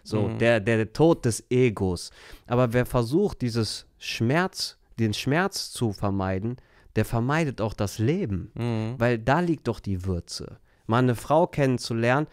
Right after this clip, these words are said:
Speaker 1: und das funktioniert nicht. Du hast Liebeskummer, aber wie intensiv fühlt sich dieser Liebe-, und auf einmal hörst du traurige Lieder, auf einmal wirst du poetisch.
Speaker 2: Mhm.
Speaker 1: Ich zieh richtig Inspiration aus meinen negativen Erfahrungen.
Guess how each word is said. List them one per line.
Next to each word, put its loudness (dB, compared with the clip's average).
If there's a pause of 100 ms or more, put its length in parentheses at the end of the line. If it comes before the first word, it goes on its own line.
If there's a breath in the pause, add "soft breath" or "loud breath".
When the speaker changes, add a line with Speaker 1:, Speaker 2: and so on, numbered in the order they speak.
Speaker 1:
und 0
das 2
funktioniert 2
nicht. 0 (300 soft breath)
Du 4
hast 0
Liebeskummer, 0
aber 0
wie 0
intensiv 0
fühlt 0
sich -8
dieser 0
Liebe-, 0
und 0
auf -2
einmal 2
hörst 0
du -4
traurige 2
Lieder, 4 (240 loud breath)
auf -2
einmal 4 (220 loud breath)
wirst 6
du 2
poetisch. 8
Speaker 2:
Mhm. -4
Speaker 1:
Ich 4
zieh 2
richtig 0
Inspiration 2
aus 2
meinen 2
negativen 0
Erfahrungen. -4